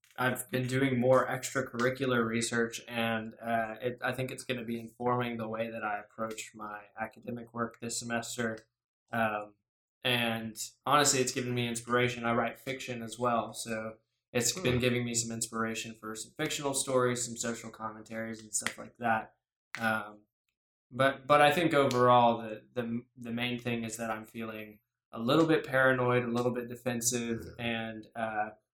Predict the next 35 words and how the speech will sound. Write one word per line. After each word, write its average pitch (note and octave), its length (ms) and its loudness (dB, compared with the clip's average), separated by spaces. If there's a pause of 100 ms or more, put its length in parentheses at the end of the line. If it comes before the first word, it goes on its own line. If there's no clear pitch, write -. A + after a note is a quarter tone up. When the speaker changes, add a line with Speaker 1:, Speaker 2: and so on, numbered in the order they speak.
Speaker 1:
I B2 80 -4
think A#2+ 240 -4
now B2 260 6
more B2 260 4
than A2+ 140 -4
ever, A2+ 480 0
it's, - 380 -4
it's A#2+ 160 -10
an A#2 100 -10
important A2 500 -14
time A2 500 -8
to, G#2+ 400 -10 (440)
uh, G#2+ 460 0 (400)
to - 100 -16
learn B2 280 2
your A#2 100 -8
shit - 420 -6
and, A2+ 80 -16
like, G#2+ 220 -10
know A2+ 100 -6
what A2 160 -10
you're A#2 80 -18
talking A#2+ 300 -2
about. G#2 240 -20 (640)
Speaker 2:
That's - 160 -10
a - 20 -16
good B2 160 4
way C3 60 6
to C3 80 2
put D3+ 200 4
it. G#2 120 0
What A#2 100 -2
kind D3+ 140 0
of A2 100 -4
fiction? A2 380 -6